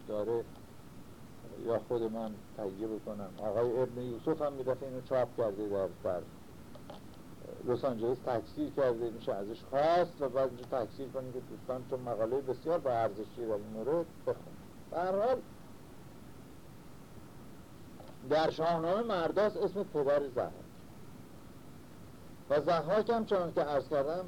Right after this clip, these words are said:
اسمش اصلاً اژدهاکه، یعنی اژدها. راجع به اژدها من فعلاً بحثی نمی کنم، برای اینکه اطلاعات مفصلی در اون کتاب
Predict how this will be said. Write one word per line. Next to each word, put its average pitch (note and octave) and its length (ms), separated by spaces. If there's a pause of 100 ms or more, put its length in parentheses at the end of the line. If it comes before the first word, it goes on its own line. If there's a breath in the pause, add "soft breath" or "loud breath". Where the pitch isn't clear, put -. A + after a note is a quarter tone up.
اسمش E3 500
اصلاً D#3 560 (140)
اژدهاکه، C3+ 800
یعنی A#2+ 280
اژدها. F#2+ 380 (1600)
راجع F#3 260
به G3+ 80
اژدها E3 540
من D#3+ 240 (120)
فعلاً D#3+ 440
بحثی C3+ 500
نمی D#3+ 260
کنم، G#3+ 440
برای D#3 140
اینکه D#3 240
اطلاعات C3+ 480
مفصلی C3 760
در A#2 120
اون A#2 160 (120)
کتاب A2 300